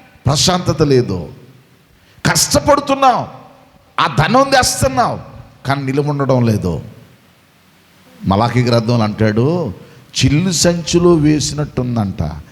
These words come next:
ఏ సంచిలో? ఇటు ఇంత సంపాదించింది ఏ సంచిలో వేస్తున్నావు? సిల్లు సంచిలో. రెండు మూడు కుటుంబాలు నా దగ్గర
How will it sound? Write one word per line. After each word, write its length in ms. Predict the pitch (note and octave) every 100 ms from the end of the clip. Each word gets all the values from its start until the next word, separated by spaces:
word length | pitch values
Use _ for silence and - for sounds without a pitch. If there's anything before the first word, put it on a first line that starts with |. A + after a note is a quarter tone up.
| - F2
ఏ 120 | A#2+
సంచిలో? 560 | - C#3+ - D#3 F#3+ - - - - - - - -
ఇటు 140 | -
ఇంత 260 | B2+ C3+ F#3
సంపాదించింది 920 | F3+ F#3 F3 F#3 F3+ F#3+ - F#3+ E3+
ఏ 40 | E3
సంచిలో 400 | F3 F3 F3+ F3+
వేస్తున్నావు? 480 | F3 E3+ F#3 G#3 G3+ - - - -
సిల్లు 300 | - C#3+ B2+
సంచిలో. 600 | - G#2 F#2+ - C#2 A#1 - - - _ - _ - - - - _ -
రెండు 200 | A#2 A#2+
మూడు 180 | A#2 G#2+
కుటుంబాలు 600 | - - F#3 F3+ C#3+ C3
నా 160 | B2
దగ్గర 640 | A2 A2+ A2+ A2+ G2 F2+